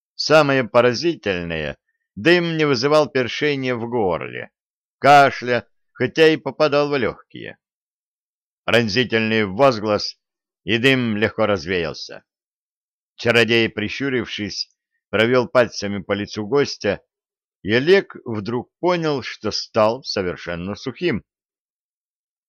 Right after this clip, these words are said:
На левую руку Бадиас Заман вытянул над чашей, в нее прыгнул комок воды,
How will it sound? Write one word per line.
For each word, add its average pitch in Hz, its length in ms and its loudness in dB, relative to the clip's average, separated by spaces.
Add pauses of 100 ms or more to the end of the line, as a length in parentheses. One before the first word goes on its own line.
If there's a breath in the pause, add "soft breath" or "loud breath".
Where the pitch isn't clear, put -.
(200)
На 101 80 0
левую 120 400 6
руку 127 280 2
Бадиас 107 440 2
Заман 107 540 -2 (400)
вытянул 110 500 -2
над 98 220 -2
чашей, 117 640 -2 (720)
в 117 120 0
нее 180 240 4
прыгнул 156 460 -2
комок 139 320 -2
воды, 101 420 -2